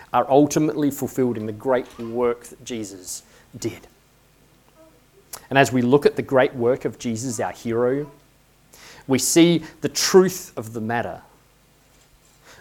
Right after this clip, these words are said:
We, we couldn't deal with our enemies, with Satan, with sin, with death. Uh, we couldn't make it right with God and restore the relationship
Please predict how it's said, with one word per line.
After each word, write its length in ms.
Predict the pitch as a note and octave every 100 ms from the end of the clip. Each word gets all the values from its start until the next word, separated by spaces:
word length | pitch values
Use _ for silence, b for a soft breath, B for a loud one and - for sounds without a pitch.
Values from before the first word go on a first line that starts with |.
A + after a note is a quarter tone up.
| -
We, 240 | D3+ D3 -
we 140 | D#3
couldn't 440 | E3 - F3+ F3 B2
deal 240 | C#3+ C#3+
with 160 | C#3 C#3+
our 160 | C#3
enemies, 440 | B2+ B2+ C3 D3+ D3
with 120 | A2
Satan, 560 | - D3 C3+ C3 D3+ C#3+
with 160 | A2+
sin, 400 | - D3 C#3+ D#3+
with 280 | A#2 G2 G2
death. 540 | C3+ C3+ D3+ - - - _ _ b b b b b b -
Uh, 200 | A#2 A#2+
we 160 | C#3 D#3+
couldn't 420 | - G#3+ F3 -
make 400 | C3+ D3 E3+ E3+
it 180 | G3 -
right 500 | C3+ C3 D#3 F#3 -
with 220 | E3+ C3+ A2+
God 280 | C#3 B2+
and 180 | C3+ B2+
restore 460 | B2 - E3 D#3+ E3+
the 100 | C#3+
relationship 840 | C3 B2+ C3 E3+ - B2+ C3+ B2